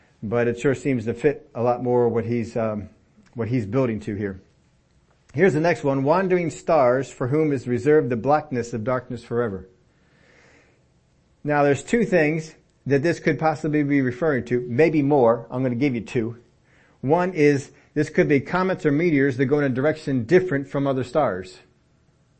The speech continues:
When it says wandering stars, these are things that are out in the, out in the night st-, sky, and they go in a different direction. If you sit and you watch this night sky,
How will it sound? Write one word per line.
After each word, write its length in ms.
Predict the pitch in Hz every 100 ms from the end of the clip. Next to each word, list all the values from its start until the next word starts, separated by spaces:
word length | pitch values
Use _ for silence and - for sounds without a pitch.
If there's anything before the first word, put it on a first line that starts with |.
| _ _ _ _ _ _ _ _ _ _ _ _
When 120 | 120
it 80 | 127
says 180 | 139 135
wandering 560 | 113 151 165 156 151 139
stars, 540 | - 147 131 139 143
these 180 | 139 143
are 60 |
things 360 | 131 156 151 143
that 80 | 135
are 100 | 143
out 220 | 147 151
in 120 | 139
the, 240 | 131 131 - - _ _ _ _
out 180 | 147 151
in 140 | 151
the 180 | 135 120 - _
night 260 | - 143 151
st-, 440 | - 156 139 -
sky, 420 | - 156 139 139 143 _ -
and 200 | 143 139
they 120 | 131
go 500 | 113 175 156 135 151
in 80 | 131
a 40 |
different 300 | 120 139 135
direction. 360 | 135 147 - 110
If 140 | -
you 160 | 202 208
sit 360 | - 208 190
and 180 | 170 135
you 140 | 175
watch 680 | 165 160 165 135 - - - _ _ _ _ _
this 180 | 123 117
night 240 | 139 147 151
sky, 540 | - 170 139 123 127